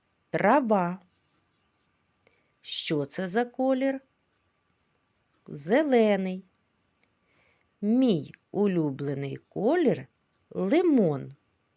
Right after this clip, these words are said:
Що це за колір? Жовтий. Молодці, малята!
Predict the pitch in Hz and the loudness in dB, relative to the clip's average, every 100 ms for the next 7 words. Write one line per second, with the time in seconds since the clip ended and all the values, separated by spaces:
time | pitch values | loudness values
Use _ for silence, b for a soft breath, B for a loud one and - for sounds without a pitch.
0 | _ _ _ _ _ - - - 330 - | _ _ _ _ _ -18 -8 0 0 0
1 | 170 135 147 - 151 139 123 139 _ _ | -4 -4 -6 -6 -4 -4 -6 -14 _ _
2 | _ _ _ _ _ _ _ _ _ _ | _ _ _ _ _ _ _ _ _ _
3 | _ _ _ 147 139 143 190 160 - - | _ _ _ -14 -10 -2 0 0 -2 -16
4 | 117 120 _ _ _ _ _ _ _ _ | -16 -16 _ _ _ _ _ _ _ _
5 | _ _ 269 311 330 254 247 - 135 135 | _ _ -4 0 4 4 2 -10 -6 -4
6 | 180 226 165 123 - 127 | -2 0 -2 -4 -12 -18